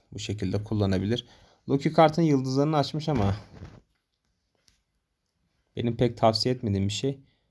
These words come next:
Ee, alt seçeneklerde tüm saldırılar, has-, e, kritik hasar ve kritik oran çok güzel gelmiş. Seviyesi de dört, fena değil.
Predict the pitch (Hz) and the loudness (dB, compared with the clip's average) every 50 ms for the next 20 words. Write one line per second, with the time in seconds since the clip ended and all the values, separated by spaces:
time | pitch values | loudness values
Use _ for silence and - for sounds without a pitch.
0 | _ _ _ _ _ _ _ _ _ _ _ _ - 104 80 90 113 123 - - | _ _ _ _ _ _ _ _ _ _ _ _ 0 4 6 6 6 6 4 2
1 | 135 - 156 151 151 151 156 165 156 156 175 165 - - 165 151 156 175 160 160 | 0 2 2 2 2 2 2 2 2 4 2 0 0 0 0 2 4 4 6 6
2 | 151 131 120 113 107 110 113 107 110 - - 104 107 107 107 107 - 120 117 - | 6 6 6 4 6 4 2 0 0 -4 -4 -2 0 0 0 0 -2 -4 -4 -4
3 | - - 135 131 143 135 131 131 - - 113 110 - 127 - 139 113 101 107 135 | -4 -2 0 2 2 2 2 0 0 -2 -2 -2 -2 -2 0 0 0 0 0 -2
4 | 131 - - 117 127 135 143 135 120 98 101 117 156 - - - - 120 117 120 | -4 -4 -2 2 4 4 4 4 4 4 2 0 -2 -2 -4 -2 -2 -2 -2 -2
5 | - - 127 120 117 117 113 - - - - - - 139 139 123 104 95 95 98 | -2 -2 -2 0 2 0 0 0 -2 -8 -14 -8 -6 -2 0 0 0 2 0 0
6 | 104 131 147 - | -2 -2 -4 -8